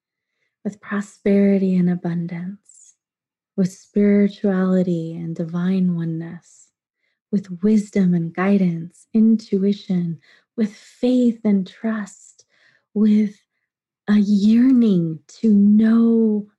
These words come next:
God and feel God's love and to give love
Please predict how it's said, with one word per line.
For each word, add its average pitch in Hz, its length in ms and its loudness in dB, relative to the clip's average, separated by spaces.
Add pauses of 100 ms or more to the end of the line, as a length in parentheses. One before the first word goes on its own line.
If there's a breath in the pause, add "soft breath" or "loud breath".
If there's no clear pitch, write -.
(180)
God 190 520 -4
and 175 260 -8
feel 214 540 -2
God's 180 520 -10
love 185 320 -16 (720 soft breath)
and 202 200 2
to 220 340 -6
give 220 340 0
love 185 400 -4